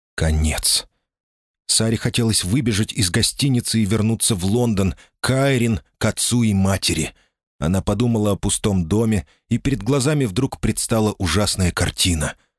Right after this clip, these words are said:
Крошечный, потерянный призрак Чарли бродит по опустевшим комнатам. Она рыдала и рыдала, но тихо, чтобы не услышали остальные.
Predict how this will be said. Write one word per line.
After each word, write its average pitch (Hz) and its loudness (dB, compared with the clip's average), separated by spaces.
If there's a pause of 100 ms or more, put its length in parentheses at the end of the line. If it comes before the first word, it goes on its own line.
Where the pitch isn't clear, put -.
(220)
Крошечный, 80 -2
потерянный 87 0
призрак 87 -2
Чарли 95 0 (220)
бродит 101 0
по 90 -2
опустевшим 82 -2
комнатам. 78 -2 (520)
Она 104 0
рыдала 123 0
и 110 0
рыдала, 104 0 (340)
но 82 0
тихо, 87 0
чтобы 80 -2
не 82 2
услышали 85 0
остальные. 80 -2